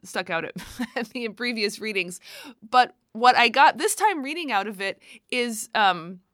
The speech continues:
the realization that despite it's an explicitly anti-idealistic interpretation of congregational life, I had always come away from the book feeling it was an impossible standard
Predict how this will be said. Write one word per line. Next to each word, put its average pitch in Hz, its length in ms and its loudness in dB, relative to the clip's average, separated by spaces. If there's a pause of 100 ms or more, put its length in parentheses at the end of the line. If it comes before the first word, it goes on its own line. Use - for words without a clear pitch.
(520)
the 226 160 -2
realization 240 960 -2
that 202 260 2
despite 254 560 2
it's - 220 -6
an 208 180 -4
explicitly 214 800 -6
anti-idealistic 202 1600 -4 (580)
interpretation 214 800 -4
of 170 120 -10
congregational 196 800 -6
life, 175 380 0 (280)
I 254 120 10
had 311 260 0
always 240 540 0
come 294 220 -4
away 233 220 -2
from 233 180 -8
the 214 80 -8
book 208 260 -8
feeling 220 480 -6
it - 160 -6
was 214 180 -4
an 208 100 -4
impossible 208 880 2
standard 175 720 -4